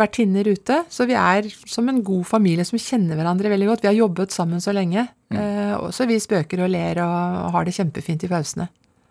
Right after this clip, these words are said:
Speaker 1: Og hjelper hverandre. Det er sånn, har jeg noe tungt å bære ut fra bakkjøkkenet, så er de, åpner døra for meg, hjelper meg å bære inn, og,
Speaker 2: Ja.
Speaker 1: eh, som en stor, fin familie.
Speaker 2: Og sånn som i dag, hvor du hadde for lite mel.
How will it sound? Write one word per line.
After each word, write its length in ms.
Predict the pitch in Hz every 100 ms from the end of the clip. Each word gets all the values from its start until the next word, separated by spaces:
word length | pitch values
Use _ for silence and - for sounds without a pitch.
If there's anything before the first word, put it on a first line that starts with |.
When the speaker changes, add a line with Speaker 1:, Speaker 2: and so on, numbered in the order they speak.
| _ -
Speaker 1:
Og 80 | 247
hjelper 320 | 185 156 175
hverandre. 420 | 175 165 180 180 - _ _ _ _ -
Det 60 | 208
er 120 | 214
sånn, 140 | 196
har 140 | 185 202
jeg 160 | 196
noe 160 | 196 190
tungt 240 | - 185
å 80 | -
bære 360 | 196 185 180 175
ut 100 | 175
fra 400 | - 185 180 180
bakkjøkkenet, 560 | 180 160 - 175 - 277
så 180 | 208 160
er 40 |
de, 120 | 180 190
åpner 340 | - 185 - 185
døra 240 | 180 175
for 100 | -
meg, 160 | 185 185
hjelper 240 | 175 175
meg 120 | 180 180
å 40 |
bære 240 | 180 170 165
inn, 160 | 165 165
og, 140 | 170 170 -
Speaker 2:
Ja. 140 | 98 80 - _ _ _ _ -
Speaker 1:
eh, 180 | 202
som 160 | 196 330
en 60 | 359
stor, 240 | - 220
fin 200 | 220 185
familie. 420 | 180 196 165 175 220 -
Speaker 2:
Og 80 | 131
sånn 140 | 123
som 100 | 113
i 60 | 113
dag, 180 | 101 98
hvor 140 | 98
du 60 | 98
hadde 440 | 98 98 98 95
for 80 | 107
lite 200 | 95 90
mel. 220 | 90 80